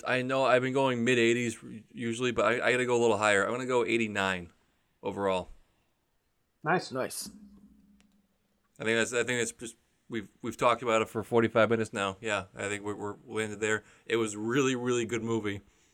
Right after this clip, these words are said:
Speaker 1: Had some, had some drawbacks, you know, had some things about it that I didn't like, but very little. And yeah, I think it's, it deserves a ton of praise. And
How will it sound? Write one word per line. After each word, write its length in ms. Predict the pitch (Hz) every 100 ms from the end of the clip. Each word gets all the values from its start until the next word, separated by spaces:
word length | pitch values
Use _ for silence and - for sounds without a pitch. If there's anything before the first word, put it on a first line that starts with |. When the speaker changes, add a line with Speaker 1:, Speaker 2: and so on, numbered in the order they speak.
| _ _ _ _
Speaker 1:
Had 200 | 104 110
some, 180 | 120 117 120
had 160 | 117
some 100 | 151
drawbacks, 580 | 135 120 117 113 110 -
you 60 | 104
know, 80 | 98
had 160 | 107 110
some 240 | 123 113
things 340 | - 110 101
about 240 | 101 98 95
it 40 |
that 100 | 95
I 40 | 95
didn't 160 | 104 101
like, 260 | 95 92
but 240 | 98 90 - _ _ -
very 200 | 104 110
little. 280 | 104 90 - _ _ _ _ _ -
And 420 | 104 98 95 92 - _ _ _ _ _ _ _
yeah, 260 | - 143 117
I 100 | 120
think 120 | 123 123
it's, 160 | 117
it 260 | 135 - 110
deserves 340 | 117 120 123
a 60 | 113
ton 180 | 120 110
of 60 |
praise. 340 | 101 101 85 -
And 340 | - 95 87